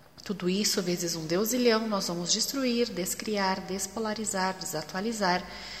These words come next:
indefinir e racionalizar imediatamente, por favor.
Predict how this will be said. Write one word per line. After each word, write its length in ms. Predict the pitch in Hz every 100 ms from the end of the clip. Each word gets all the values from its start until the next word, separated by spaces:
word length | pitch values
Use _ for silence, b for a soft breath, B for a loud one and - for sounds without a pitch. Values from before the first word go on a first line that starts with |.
| B -
indefinir 760 | 302 311 294 - 262 254 262
e 40 | 247
racionalizar 920 | 208 233 - 269 262 254 240 208 208 -
imediatamente, 800 | 233 262 269 240 - 208 208 202
por 220 | - 240 269
favor. 540 | - 214 190 202 233